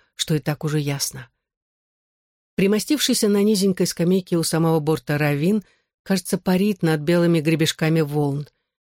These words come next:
Его лицо, обрамлённое седой бородой, приподнимается и опускается в такт дыханию океана. Почти невидимый в тени снастей, на носу корабля стоит её брат.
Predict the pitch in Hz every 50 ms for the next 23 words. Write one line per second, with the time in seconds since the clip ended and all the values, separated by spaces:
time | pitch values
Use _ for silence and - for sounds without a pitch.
0 | _ _ _ _ _ - 160 143 147 151 143 143 - - - 190 185 190 190 180
1 | - _ _ - 143 135 147 147 143 147 151 151 147 147 151 139 - - 147 147
2 | 151 147 139 147 147 147 143 143 175 185 185 - _ _ _ _ _ _ - -
3 | 160 - - 156 135 160 156 160 175 190 208 214 214 - - - 190 180 180 -
4 | 175 160 - - - 165 156 151 151 - - 156 135 - - - 165 170 170 -
5 | - 160 147 147 - - 147 151 151 151 147 147 139 - - 147 139 135 131 135
6 | 135 135 - _ _ _ _ _ _ _ _ _ _ _ _ _ _ _ _ _
7 | _ _ _ _ _ _ _ _ _ - 180 180 - - 220 214 220 226 226 233
8 | 226 196 214 202 202 185 - - 185 190 202 202 185 - - 190 175 156 - -
9 | - 226 240 254 240 - _ _ _ _ _ _ _ _ _ _ _ _ _ -
10 | 165 170 165 160 147 - 170 160 - 165 165 160 165 196 226 214 - - 160 170
11 | 185 180 - 160 165 175 165 156 147 147 139 127 - _ _